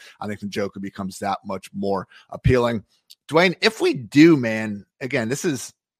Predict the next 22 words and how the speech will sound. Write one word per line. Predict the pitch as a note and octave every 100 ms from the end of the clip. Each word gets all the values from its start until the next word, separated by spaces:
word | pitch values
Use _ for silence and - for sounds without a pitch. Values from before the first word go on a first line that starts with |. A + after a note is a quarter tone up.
| _ _ _ _ _ _
another | B2+ C#3
situation | C3 C3+ A#2 A#2 A#2 A#2+
where | A2
I | A2
think | B2 G2
we | G#2+
could | G2
see | - A#2+ A#2
the | G#2 G#2 F#2+ - _ _
week | B2 E3 F3+
one | B2 D3 D#3 C#3+
ranking | C3+ C3 B2+ A#2+
versus | A#2+ -
the | A2+
week | A2 A2+
two | - A#2+
ranking, | G#2+ G#2+ G2+ G#2+ G#2
you |
know, | G#2 G2 G2 G2+
really | G#2+ A#2+ C3 A#2+ G#2
change | - A#2 A2 F#2+
dramatically, | G#2 F#2+ G#2 G#2+ - G2+ F#2